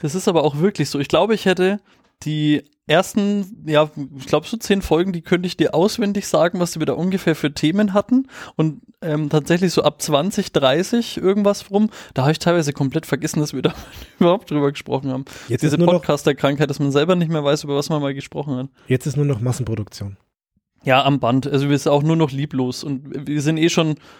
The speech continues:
Speaker 1: das müssen wir jetzt auch mal revealen, dass wir jetzt schon seit Jahren eigentlich zerstritten sind und das eigentlich nur noch wegen dem Beruf machen, <laughs> dass wir einmal zusammenkommen. Wir haben ja schon lange keinen Bock mehr aufeinander und irgendwie,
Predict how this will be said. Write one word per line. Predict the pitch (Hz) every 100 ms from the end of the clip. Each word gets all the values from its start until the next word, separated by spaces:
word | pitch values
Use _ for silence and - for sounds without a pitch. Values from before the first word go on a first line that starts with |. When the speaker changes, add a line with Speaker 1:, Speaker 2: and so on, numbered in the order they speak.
| _ _
Speaker 1:
das | - 131
müssen | 175
wir | 175
jetzt | 127
auch | 151
mal | 170 160
revealen, | 156 143 147 139 165 175 156
dass | 151
wir | 147
jetzt | 139 -
schon | 147 135
seit | 139
Jahren | 131 127 156
eigentlich | 151 143 147 143
zerstritten | - - 151 175 165
sind | 165 160
und |
das | 147 143
eigentlich | 147 151 135
nur | 156
noch | 165 151
wegen | 143 143 143 - - - -
dem | 147
Beruf | 143 139 151 -
machen, | 156 - - - -
<laughs> | - - - -
dass | 160 -
wir | 160 156
einmal | 147 156
zusammenkommen. | 156 160 139 147 156 - -
Wir | 160
haben | 170
ja |
schon | 165 160
lange | 151 165
keinen | - 147
Bock | 156 156
mehr | 160 151 156 - - -
aufeinander | 147 147 147 147 143
und | 143 143
irgendwie, | 143 147 156 139 139